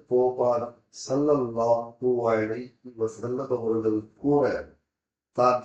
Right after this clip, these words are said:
கேட்டதாக ஹஜ்ரத் முஸ்அப் பின் சாத் ரலியல்லாஹு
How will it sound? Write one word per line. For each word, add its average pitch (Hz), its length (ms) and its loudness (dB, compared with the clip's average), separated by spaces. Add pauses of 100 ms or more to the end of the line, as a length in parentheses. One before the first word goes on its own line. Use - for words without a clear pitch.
கேட்டதாக 117 840 -2 (1300)
ஹஜ்ரத் 131 400 2 (920)
முஸ்அப் 120 480 0
பின் 131 240 -2
சாத் 131 360 -2
ரலியல்லாஹு 123 920 -2